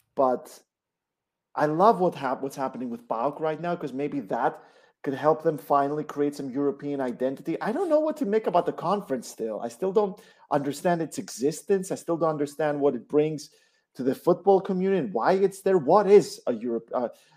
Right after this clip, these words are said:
a Europa, a, a Europa Conference League? I mean, the way I describe it is it's, uh,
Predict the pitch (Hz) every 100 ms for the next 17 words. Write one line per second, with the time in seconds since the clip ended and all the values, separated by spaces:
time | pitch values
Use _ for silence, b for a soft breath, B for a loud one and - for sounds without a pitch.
0 | b 127 120 139 139 139 131 127 113 131
1 | 131 127 135 135 131 147 147 - 117 -
2 | 117 131 135 113 b b 156 147 190 196
3 | 208 175 - 147 131 120 123 127 131 135
4 | - 139 131